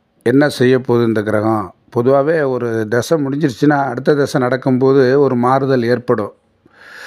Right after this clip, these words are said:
அந்த மாறுதலை நம்ம எப்படி தெரிஞ்சுக்கலாம் ஜாதகத்துலன்னு எல்லாருமே பார்த்து தெரிஞ்சுக்கிறது நல்லது ஒரு வகையில. அந்த வகையில உங்களுக்கு நடத்த போற, தசை நடத்த போற கிரகம்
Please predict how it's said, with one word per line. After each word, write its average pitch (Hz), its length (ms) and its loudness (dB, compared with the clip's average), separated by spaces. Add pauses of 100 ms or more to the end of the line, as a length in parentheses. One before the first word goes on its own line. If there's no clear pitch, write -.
(480)
அந்த 123 260 0
மாறுதலை 160 440 0
நம்ம 135 220 -6
எப்படி 135 280 -2 (100)
தெரிஞ்சுக்கலாம் 131 460 0
ஜாதகத்துலன்னு 123 800 0 (840)
எல்லாருமே 151 460 0
பார்த்து 139 480 -2
தெரிஞ்சுக்கிறது 123 400 2
நல்லது 110 400 0
ஒரு 104 260 -2
வகையில. 98 320 -2 (680)
அந்த 120 200 -2
வகையில 127 560 0 (1600)
உங்களுக்கு 127 360 0
நடத்த 139 320 2
போற, 120 840 -2 (100)
தசை 123 260 0
நடத்த 151 260 -2
போற 123 260 0
கிரகம் 151 540 -2